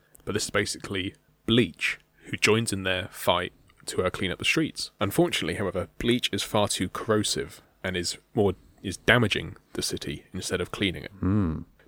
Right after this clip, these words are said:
Speaker 1: Bleach eventually tries to put out a hand to, uh, Lavender, who, uh, you know, like, "Oh,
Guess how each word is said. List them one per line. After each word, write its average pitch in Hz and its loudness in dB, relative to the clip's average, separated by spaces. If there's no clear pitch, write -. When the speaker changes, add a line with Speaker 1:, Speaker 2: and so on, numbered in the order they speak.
Speaker 1:
Bleach 143 4
eventually 113 4
tries 101 -2
to 92 -4
put - -2
out 107 6
a 95 4
hand 95 -2
to, 92 0
uh, 90 0
Lavender, 110 0
who, 92 -4
uh, - -8
you 104 -4
know, 92 2
like, 90 -2
"Oh, 113 0